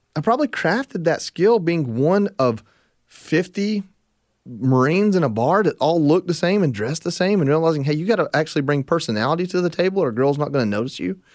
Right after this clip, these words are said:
Like, that's probably how I learned to communicate was, hey, you,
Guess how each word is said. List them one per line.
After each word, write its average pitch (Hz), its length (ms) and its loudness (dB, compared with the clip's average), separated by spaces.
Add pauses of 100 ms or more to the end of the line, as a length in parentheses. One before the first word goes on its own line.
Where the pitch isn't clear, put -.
(240)
Like, 156 100 0
that's 202 120 0
probably 220 420 2
how 180 260 0
I 180 60 4
learned 160 400 2
to 135 360 0
communicate 160 680 -2
was, 117 260 0 (360)
hey, 190 100 -2
you, 165 260 -6